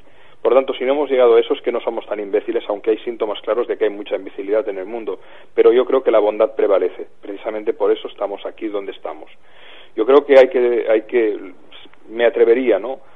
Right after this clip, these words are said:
a, siguiendo la línea que me, que me brindas, a decir a las personas que quieran tirar a, a, adelante alguna iniciativa, que miren en su interior y que sepan que al final, igual que nacemos solos, morimos solos.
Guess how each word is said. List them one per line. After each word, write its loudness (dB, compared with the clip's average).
a, 2
siguiendo -2
la 2
línea -4
que -6
me, -8
que -10
me -6
brindas, -4
a 0
decir 2
a 8
las 2
personas -6
que -10
quieran -2
tirar -2
a, 4
a, -4
adelante -4
alguna -2
iniciativa, -4
que -8
miren -6
en -12
su -12
interior -4
y -8
que -6
sepan -2
que -2
al -2
final, -2
igual 2
que -4
nacemos -8
solos, -2
morimos -6
solos. -8